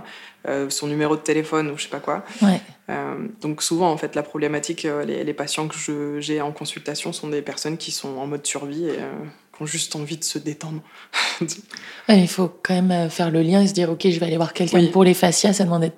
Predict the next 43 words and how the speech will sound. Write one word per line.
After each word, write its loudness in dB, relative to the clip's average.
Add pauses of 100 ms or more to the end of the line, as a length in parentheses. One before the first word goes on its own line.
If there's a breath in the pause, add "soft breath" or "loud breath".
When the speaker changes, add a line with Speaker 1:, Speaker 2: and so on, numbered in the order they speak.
Speaker 2:
déjà 4
un -2
peu, -4
euh, 2 (180)
éveillé 6
dans 4
les -2
Speaker 1:
Oui. -2
Speaker 2:
pratiques 0
alternatives, -4
euh. -4 (600 loud breath)
C'est 0
pas 8
les, 8
je, 6 (140)
je 2
connais 2
aucun 4
généraliste -2
qui, -8
pour -4
des 0
migraines 0 (300 loud breath)
ou 8
des 8
problèmes 0
digestifs, 0
va 0
recommander -6
des -6
fascias 2
aujourd'hui. -4
C'est, 2
c'est 2
le 4
cas 2
pour -8
toi, 2
un 8
Speaker 1:
Non, 2
Speaker 2:
peu ? 4
Speaker 1:
non, -6
non. -8